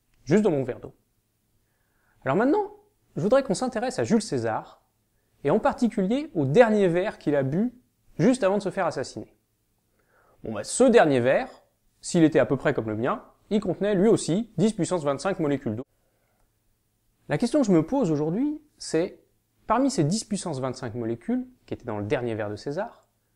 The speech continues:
est-ce que par chance, il n'y en aurait pas une qui se trouverait là, aujourd'hui, dans mon verre à moi ? Alors en fait, pour estimer ça, on va supposer que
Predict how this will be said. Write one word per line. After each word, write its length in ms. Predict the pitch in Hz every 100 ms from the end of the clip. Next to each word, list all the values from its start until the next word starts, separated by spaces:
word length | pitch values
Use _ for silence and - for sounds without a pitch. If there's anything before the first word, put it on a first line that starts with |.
| _ _
est-ce 160 | - 143
que 80 | 339
par 180 | 330 -
chance, 340 | 180 269 -
il 60 | 156
n'y 80 |
en 20 | 139
aurait 140 | 135
pas 320 | 131 127 - -
une 260 | 190 285 262 - _ _ _ _ _
qui 120 | 185
se 60 |
trouverait 400 | - 226 147 196
là, 360 | 196 165 202 -
aujourd'hui, 540 | 220 208 170 143 202 - _ _ _
dans 80 | 127
mon 140 | 139
verre 160 | 147 196
à 60 | 120
moi ? 280 | 107 - _ _ _ _ _ _ _ _ _ _ _ _ _ _ _ _ _ _ _ _ _
Alors 140 | 147 202
en 20 |
fait, 240 | 311 -
pour 180 | - 226
estimer 340 | 240 - 311
ça, 480 | - - 135 240 - _ _ _ _ _ _ _ _ _ _ _ _
on 100 | 196
va 140 | 175 226
supposer 580 | - 294 277 220 262 285
que 400 | 220 226 277